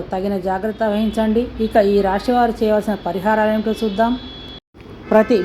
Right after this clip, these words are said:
మంగళవారము, శుక్రవారము రాహుకాల దీపారాధన చేయండి. ప్రతిరోజు దేవి ఖడ్గమాల స్తోత్రం పారాయణ చేయండి లేదా వినండి.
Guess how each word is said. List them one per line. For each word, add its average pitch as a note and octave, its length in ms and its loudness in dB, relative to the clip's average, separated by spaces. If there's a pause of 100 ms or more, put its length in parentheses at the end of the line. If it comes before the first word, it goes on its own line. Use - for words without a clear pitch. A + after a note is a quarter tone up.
మంగళవారము, A3+ 760 4 (580)
శుక్రవారము A3 640 2 (240)
రాహుకాల A#3+ 460 4 (100)
దీపారాధన G#3+ 580 0 (100)
చేయండి. A#3+ 420 0 (1300)
ప్రతిరోజు A#3+ 580 6 (1200)
దేవి A#3 500 6
ఖడ్గమాల A3+ 540 2
స్తోత్రం G#3 400 -2 (100)
పారాయణ A3 340 4
చేయండి A3+ 520 2 (280)
లేదా G3+ 280 4
వినండి. G#3 480 2